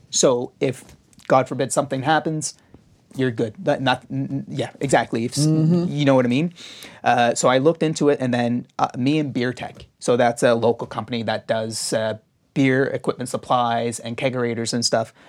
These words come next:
Speaker 1: Uh, Bill, shout out to him. Freaking genius. That
Speaker 2: <laughs>
Speaker 1: guy, he was the one who came up with the system in the back of my van.
Speaker 2: Mm.
Speaker 1: Great guy. Uh,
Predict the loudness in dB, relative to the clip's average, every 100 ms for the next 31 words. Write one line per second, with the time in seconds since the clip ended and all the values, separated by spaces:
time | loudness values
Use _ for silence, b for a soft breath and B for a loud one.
0 | B 0 0 6 6 6 2 2 4 2
1 | 0 -2 -2 -4 -16 _ _ -10 -8 -8
2 | -8 -10 -12 -16 -14 0 2 4 2 2
3 | 0 -2 -8 -10 -6 2 4 4 2 2
4 | 2 0 0 0 2 2 0 -2 -8 -8
5 | -8 -6 -6 -4 -4 0 -2 -2 -6 -6
6 | -10 -12 _ -4 0 0 0 -4 _ _
7 | 2 4 4 4 2 0 -4 b b 0
8 | 2 2